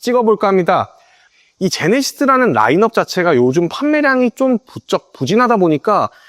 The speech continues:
지칠공, 지브이칠공, 지브이팔공, 이 지구공도 모든 차종이 할인이 들어갑니다. 내가 원하는 차, 생산을 넣게 되면 할인은 없어지고요. 거기에 있어서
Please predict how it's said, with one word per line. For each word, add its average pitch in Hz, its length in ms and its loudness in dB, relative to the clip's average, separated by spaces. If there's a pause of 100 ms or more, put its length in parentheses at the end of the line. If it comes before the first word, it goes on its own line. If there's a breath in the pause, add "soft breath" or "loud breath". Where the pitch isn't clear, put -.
(320 soft breath)
지칠공, 247 680 0
지브이칠공, 190 840 0
지브이팔공, 165 1500 -2
이 143 120 0
지구공도 208 880 0 (240 loud breath)
모든 208 400 2
차종이 254 480 0 (140)
할인이 285 380 0
들어갑니다. 135 500 0 (320 soft breath)
내가 220 380 0
원하는 214 540 0
차, 156 300 -4
생산을 294 460 0
넣게 165 220 0
되면 185 200 0
할인은 262 340 0
없어지고요. 151 680 0 (240 soft breath)
거기에 196 360 0
있어서 202 380 -2